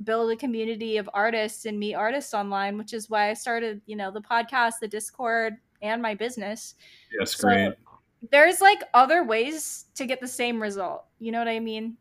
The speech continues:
Speaker 1: Like,
Speaker 2: Yeah.
Speaker 1: meeting people is key, but you can meet people outside of just going to college. College makes it easier, I think,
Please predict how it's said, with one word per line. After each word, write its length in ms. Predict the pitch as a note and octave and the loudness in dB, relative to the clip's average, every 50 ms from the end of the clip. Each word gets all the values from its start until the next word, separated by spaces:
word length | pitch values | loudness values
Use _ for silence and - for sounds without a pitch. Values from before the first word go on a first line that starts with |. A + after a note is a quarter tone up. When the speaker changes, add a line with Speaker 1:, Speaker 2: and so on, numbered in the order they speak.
| _ - | _ 0
Speaker 1:
Like, 280 | A3 A3+ A3 - - _ - | 2 2 2 -2 -10 _ -4
Speaker 2:
Yeah. 100 | A3+ A#3 | -2 0
Speaker 1:
meeting 320 | C4 D4 E4 F#4 F4+ E4+ - | 0 2 2 2 0 0 -4
people 280 | D#4+ D#4+ - D#4+ D4+ C#4 | -8 -8 -4 -2 -2 -2
is 140 | A#3 - | -2 -4
key, 420 | - - B3 G#3 G3+ G3 A3+ A3+ - _ | -8 -8 -4 -4 -2 -4 -4 -8 -10 _
but 300 | - A3 G#3+ G3+ - - A#3 | 2 2 2 2 0 -4 -8
you 100 | B3+ B3+ | -10 -6
can 180 | D#4 D#4 D4+ | -4 -2 -2
meet 180 | D4+ D#4 D4+ - | -2 -2 -4 -6
people 640 | - D4 B3+ D4 C#4+ C4 B3+ A#3+ A3+ G3+ - - _ _ _ _ _ _ _ _ _ _ - | -8 -8 -4 -2 -2 -2 0 0 -2 -4 -6 -10 _ _ _ _ _ _ _ _ _ _ 4
outside 580 | B3 C4 - - - - B3 A#3 A#3+ A#3 A3+ | 4 4 4 0 -4 2 4 6 6 6 4
of 100 | A3+ G#3 | 2 -2
just 220 | - G#3+ G#3 - - | -4 -8 -10 -6 -2
going 240 | A3+ G#3+ G#3 G3 F#3 | -2 -2 -2 -2 -6
to 60 | F#3 | -10
college. 600 | - - F#3 F#3+ G3 G3+ G3+ G#3 G#3 - - - _ _ _ _ _ _ - | -8 -4 -4 -2 -2 -2 -2 -4 -6 -10 -14 -20 _ _ _ _ _ _ 4
College 320 | C#4 C#4+ C#4+ C#4+ C#4 C#4+ | 6 8 8 8 6 4
makes 200 | C#4+ C#4 - - | -2 -4 -4 -8
it 80 | G#3+ - | -12 -10
easier, 460 | A#3+ B3+ C4 B3+ C#4+ D4 D4+ D4+ C#4+ | -8 -8 -6 -6 -4 -2 0 2 2
I 120 | D4 D4 | 0 0
think, 480 | D4 - D#4 D4+ D4+ D4+ D4 - - | -2 -4 -4 -4 -4 -6 -8 -12 -18